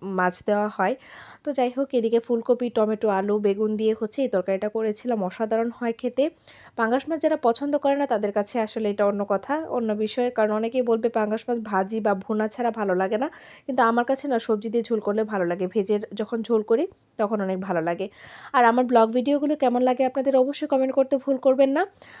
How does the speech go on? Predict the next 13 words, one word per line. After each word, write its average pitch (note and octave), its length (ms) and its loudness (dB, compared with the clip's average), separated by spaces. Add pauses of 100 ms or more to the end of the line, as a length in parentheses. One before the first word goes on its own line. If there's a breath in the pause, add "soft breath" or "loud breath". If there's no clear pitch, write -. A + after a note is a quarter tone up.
(140 loud breath)
যেহেতু C4 300 2
এখন C4 420 0
আমি C4+ 140 2
স্টোরি A#3 300 4
টেলিং B3+ 240 -2
ভিডিওগুলো A#3+ 420 2
আপাতত A3+ 380 2
দিচ্ছি A#3 320 -6
না, C4 120 -2
তার A#3 140 2
কারণ G#3+ 200 -2
হচ্ছে B3 340 -2
স্টোরিগুলো, A#3+ 720 2